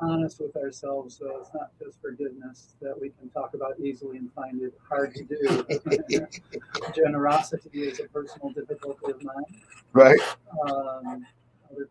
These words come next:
Speaker 1: people struggle with other things. Uh, we talk about how we're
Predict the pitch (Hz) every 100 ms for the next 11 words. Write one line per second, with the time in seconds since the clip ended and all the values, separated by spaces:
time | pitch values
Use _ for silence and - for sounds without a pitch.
0 | - 139 139 - - 139 143 135 143 139
1 | 139 - 147 151 170 - _ _ _ _
2 | 156 139 139 - 151 170 170 143 143 -
3 | _ _ _ 147 139 139 135 135 139 139
4 | 131